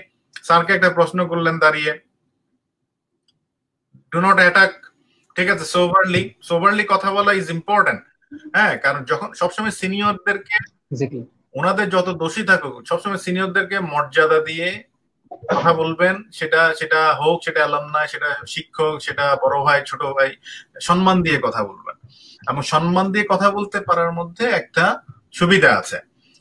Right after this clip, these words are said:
Speaker 1: যেখানে বলার দরকার সেটা, সেটা আপনি নিজেও বুঝবেন যে কোথায় আপনাকে stiff হতে হবে, কোথায় আপনাকে soft হতে হবে।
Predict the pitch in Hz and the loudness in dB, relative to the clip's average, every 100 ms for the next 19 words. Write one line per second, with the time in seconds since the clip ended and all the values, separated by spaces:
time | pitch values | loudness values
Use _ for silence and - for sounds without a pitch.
0 | _ _ - 135 139 196 208 233 240 247 | _ _ -8 -4 -2 2 4 4 2 -2
1 | - _ - 147 170 170 180 180 202 202 | -10 _ -2 4 6 6 4 2 0 0
2 | 180 175 180 180 - - - 160 156 165 | -2 2 2 2 -4 -20 -12 -4 2 4
3 | 170 - - - - 151 147 - - 143 | 4 0 -2 -2 -2 -6 -6 -14 -8 -2
4 | 165 190 156 151 - 135 127 117 135 - | 2 2 2 -2 -2 -2 -4 -8 -8 -2
5 | 151 143 - 127 131 123 165 165 160 - | 0 0 -4 -8 -8 -10 -8 -4 0 2
6 | - 147 139 135 139 - 123 123 202 202 | 2 0 -8 -2 -2 -2 -6 -2 0 0
7 | - 117 104 95 | -2 -4 -2 -2